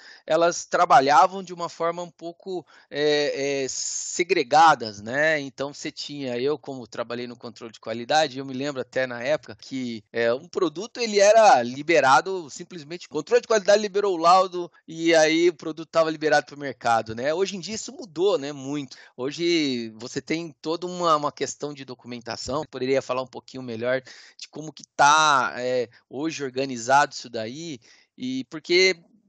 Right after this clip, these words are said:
né, não é só um simples documento que faz com que o produto possa chegar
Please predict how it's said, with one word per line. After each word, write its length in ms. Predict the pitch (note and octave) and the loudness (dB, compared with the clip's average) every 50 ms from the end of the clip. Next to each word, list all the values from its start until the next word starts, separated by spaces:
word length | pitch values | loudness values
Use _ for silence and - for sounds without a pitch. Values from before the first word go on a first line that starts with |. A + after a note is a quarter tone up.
| _ - | _ -4
né, 680 | C#3 D#3 E3+ F3 F3 E3 D3 C3+ C3 B2+ B2 B2 B2 B2+ | 0 2 4 6 6 6 6 6 4 2 0 -2 -6 -10
não 240 | C3 C3+ D3 D#3+ | -10 -8 -4 -2
é 100 | E3+ F3 | 0 0
só 320 | D#3+ - - - E3 E3 F3 | 0 0 0 0 0 0 0
um 80 | E3 | -2
simples 420 | C#3+ - - E3 D#3 - E3 C#3+ C3+ | -6 -12 -14 -16 -16 -16 -18 -18 -16
documento 520 | D3 C#3+ - D3 C3+ C#3 C#3+ - - D3 | -16 -16 -16 -14 -12 -12 -12 -14 -16 -20
que 240 | _ - - D#3 D3+ | _ -20 -16 -16 -16
faz 400 | C#3+ - - C3 C3 C3+ C3+ - | -14 -6 0 0 0 0 0 -4
com 140 | - E3+ D3+ | -12 -18 -20
que 240 | _ - - C3 C#3+ | _ -18 -16 -16 -16
o 40 | |
produto 720 | C#3 - - D#3+ C3 A#2 A#2 A#2+ B2+ B2 - C#3 C#3+ C#3+ C3+ _ _ - _ _ _ _ | -16 -16 -18 -18 -16 -14 -16 -16 -16 _ -16 -14 -14 -14 -16 _ _ -20 _ _ _ _
possa 280 | - A#2+ A2+ - - C3+ | -6 -6 -6 -6 -8 -12
chegar 600 | - - C#3 C3 A#2 A#2 A#2 A2+ A#2 B2 B2+ | -8 -6 -8 -6 -4 -2 0 0 0 0 -2